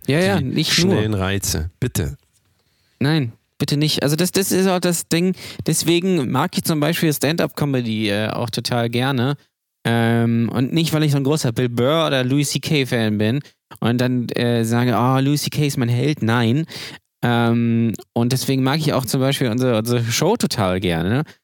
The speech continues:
Speaker 1: Und auch wenn da vielleicht dann irgendwie keine, nur dreißig Leute sind, das ist aber egal, das ist echt, ja. Man, äh, man ist auch mit den Leuten direkt konfrontiert und die sagen dir dann vielleicht am Ende, "Ey, ich hatte einen richtig geilen Abend, war total geil."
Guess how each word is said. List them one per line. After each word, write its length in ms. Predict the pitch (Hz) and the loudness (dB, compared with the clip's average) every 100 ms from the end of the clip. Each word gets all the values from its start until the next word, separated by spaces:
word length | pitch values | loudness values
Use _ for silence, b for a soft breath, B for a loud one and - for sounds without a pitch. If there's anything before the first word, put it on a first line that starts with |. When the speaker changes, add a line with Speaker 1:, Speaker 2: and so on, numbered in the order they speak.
| - - | -20 -6
Speaker 1:
Und 220 | - 120 | -2 0
auch 180 | 113 120 | 0 0
wenn 160 | 120 175 | 0 0
da 140 | 180 | 0
vielleicht 480 | 151 139 131 160 160 | 0 0 2 0 0
dann 80 | 131 | 0
irgendwie 200 | 147 151 | 0 0
keine, 180 | 147 | 0
nur 280 | 143 127 135 | 0 0 0
dreißig 520 | 120 120 127 160 - | 0 0 0 -2 -2
Leute 360 | 123 151 240 165 | 0 0 0 0
sind, 140 | 113 | 0
das 120 | 123 131 | 0 0
ist 140 | 139 | 0
aber 120 | 135 | 0
egal, 440 | 110 - 135 160 120 | -2 -2 0 0 0
das 160 | 120 | -2
ist 160 | 127 - - | -2 -4 0
echt, 480 | 143 - - - - - | 0 0 -4 -8 -12 -4
ja. 240 | 113 123 160 b _ _ _ - | 0 0 -2 b _ _ _ -4
Man, 240 | 120 143 | -2 -2
äh, 320 | 127 147 - 113 | -4 -6 -4 -4
man 240 | 127 135 113 | -2 -2 0
ist 420 | 117 127 120 - | 0 0 0 0
auch 120 | 139 | 0
mit 120 | 147 | 0
den 120 | 147 | 0
Leuten 280 | 135 156 - | 2 0 0
direkt 300 | 147 147 151 | 0 0 0
konfrontiert 680 | 170 147 147 143 - 160 117 | -2 -2 -2 -2 0 0 2
und 60 | |
die 100 | 123 | 0
sagen 280 | 123 135 165 | 2 2 2
dir 100 | 160 | 2
dann 220 | 147 147 | 2 0
vielleicht 320 | 143 147 151 151 | 0 0 0 0
am 80 | |
Ende, 120 | 156 156 B B | 0 -2 B B
"Ey, 100 | - | -2
ich 100 | 143 | -2
hatte 100 | 147 | -2
einen 60 | 147 | -2
richtig 300 | 147 - 156 | -2 -2 -2
geilen 220 | 143 135 | 0 2
Abend, 240 | 160 139 | 0 0
war 100 | 123 | -2
total 380 | 123 127 139 135 | -2 -2 0 0
geil." 380 | 135 156 117 | 0 0 0